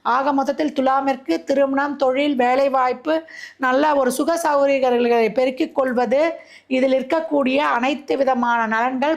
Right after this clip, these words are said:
பொருளாதார முன்னேற்றம், வாழ்க்கை முன்னேற்றம் எல்லாத்துலேயுமே மேரேஜ் லைஃப்லேருந்து, பர்சனல் லைஃப்லேருந்து உங்களை ஒரு அப்பு, ஒரு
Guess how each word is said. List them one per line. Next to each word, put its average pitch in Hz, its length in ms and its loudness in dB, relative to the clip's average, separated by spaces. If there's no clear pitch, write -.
பொருளாதார 277 380 2
முன்னேற்றம், 240 500 -4
வாழ்க்கை 254 320 0
முன்னேற்றம் 220 500 -6
எல்லாத்துலேயுமே 302 640 0
மேரேஜ் 262 320 2
லைஃப்லேருந்து, 262 480 0
பர்சனல் 269 340 0
லைஃப்லேருந்து 247 460 0
உங்களை 240 260 2
ஒரு 220 280 2
அப்பு, 320 280 -2
ஒரு 214 100 0